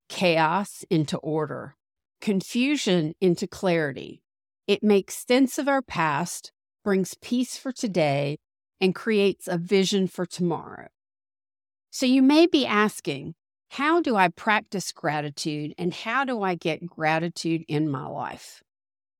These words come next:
Well, here's a start. First,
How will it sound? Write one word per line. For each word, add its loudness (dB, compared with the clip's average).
Well, 2
here's 0
a -4
start. -4
First, 0